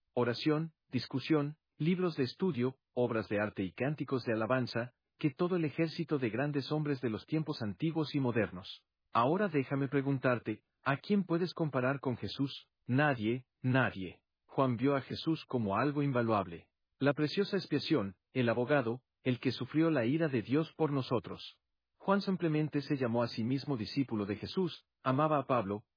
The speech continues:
lo dijo así en Filipenses tres, siete al ocho, "Pero cualquier ganancia que tuviera, la conté como pérdida por causa de Cristo.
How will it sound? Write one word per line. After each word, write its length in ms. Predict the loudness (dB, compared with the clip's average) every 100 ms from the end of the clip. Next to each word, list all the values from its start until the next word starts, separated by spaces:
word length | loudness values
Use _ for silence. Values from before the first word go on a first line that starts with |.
| _
lo 120 | 0
dijo 240 | 0 -2 -4
así 200 | -2 -2
en 100 | 0
Filipenses 580 | -2 0 0 -2 -6 0
tres, 400 | 0 0 -4 _ _
siete 400 | -10 0 2 4
al 100 | 2
ocho, 340 | 2 -2 -8 -10 _ _
"Pero 200 | 0 2
cualquier 400 | 0 0 0 0
ganancia 440 | 0 0 0 -2
que 120 | -4
tuviera, 520 | -4 0 2 2 0 -6 _
la 160 | -2 0
conté 320 | 0 0 0
como 260 | 0 0 2
pérdida 400 | 0 2 0 0
por 200 | -2 -2
causa 340 | 0 0 0
de 140 | -2 -2
Cristo. 440 | -2 -4 -8 -14